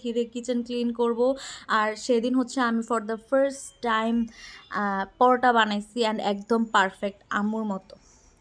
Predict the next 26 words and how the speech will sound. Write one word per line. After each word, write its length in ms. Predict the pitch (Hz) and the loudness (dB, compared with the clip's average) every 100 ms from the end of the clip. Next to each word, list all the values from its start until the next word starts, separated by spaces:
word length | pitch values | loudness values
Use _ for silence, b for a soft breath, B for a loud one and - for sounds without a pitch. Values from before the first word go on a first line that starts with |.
| _ | _
আমি 560 | - 220 247 269 320 277 - | -4 0 2 4 2 -4 -4
পরোটা 520 | 247 247 277 277 277 | 0 2 2 2 2
অনেকবার 540 | 269 - 214 233 220 240 240 | 2 0 -2 -2 0 0 2
ট্রাই 240 | 226 196 | 2 2
করছি, 520 | 196 208 - - 220 285 B B B B - | 0 -6 -8 -8 -8 -8 B B B B -2
মানে 380 | 214 214 233 - | 0 2 0 -2
এমন 360 | - 220 254 262 | -4 0 2 2
হাড্ডি 500 | 202 196 185 180 277 | 0 -6 -4 0 2
হাড্ডি 300 | 269 233 277 | 2 0 2
হয়ে 300 | 254 208 208 | 2 2 2
যায়, 180 | 233 202 | 2 0
এগুলা 280 | 196 214 220 | 0 -2 -2
দিয়ে 220 | 214 240 | 0 -2
যদি 200 | 247 247 | -2 -4
মানুষকে 560 | 226 208 202 208 - 240 | -2 -2 -4 -6 -4 -2
মারা 320 | 226 247 262 | 0 2 0
হয় 240 | 226 214 | 0 0
ওর, 300 | 208 214 214 - - | 0 -2 -4 -10 -6
ওর 360 | 214 233 277 | -2 0 0
মাথা 520 | 262 226 202 202 226 226 202 - | 0 2 0 0 -2 -2 -4 -6
মানে 200 | 208 202 196 - - | -4 -4 -8 -14 -4
ফাইটা 280 | 214 - 196 | -4 -4 -6
যাবে 300 | 196 190 190 | -4 -4 -4
এরকম। 280 | 190 185 - b b b b b b b _ _ - | -4 -6 -12 b b b b b b b _ _ -4
তো 100 | 226 | -2
আমি 460 | 214 214 220 208 | 0 -2 -6 -10